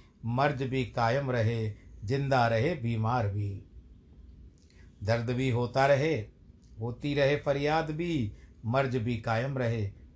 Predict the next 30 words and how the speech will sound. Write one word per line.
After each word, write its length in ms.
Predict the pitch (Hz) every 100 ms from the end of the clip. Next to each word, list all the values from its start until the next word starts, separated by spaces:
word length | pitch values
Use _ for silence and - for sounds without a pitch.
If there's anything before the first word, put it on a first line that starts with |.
| -
जिंदा 360 | 101 107 120 120
रहे 220 | 117 117
बीमार 440 | 110 113 120 117
भी। 180 | 110 110 - - - - - - - -
बीमारी 380 | 107 113 117 113
को 140 | 113
रख 200 | 113 107
करके 400 | 120 107 120 117 - - - -
जीने 280 | 104 131 139
की 140 | 131 113
इच्छा 240 | - 123
करते 360 | - 104 - 110
रहते 320 | 107 - -
हैं। 120 | - - - - - - - - - -
यही 220 | 123 139
दुनिया 320 | 113 120 127
का 160 | 127 120
वास्तविक 580 | 110 113 104 147 143 123
स्वरूप 380 | - 120 110 113
है। 280 | 107 107 - - - -
इस 200 | 135 -
भिन्न 380 | 127 120 127 143
दुनिया 400 | 123 127 139 151
की 460 | 156 165 170 - - - - 107 - - - -
कल्पना 360 | 143 - 175
ही 160 | 175 170
नहीं 240 | 175 170
की 120 | 170
जा 160 | 165 165
सकती। 440 | 156 151 - 110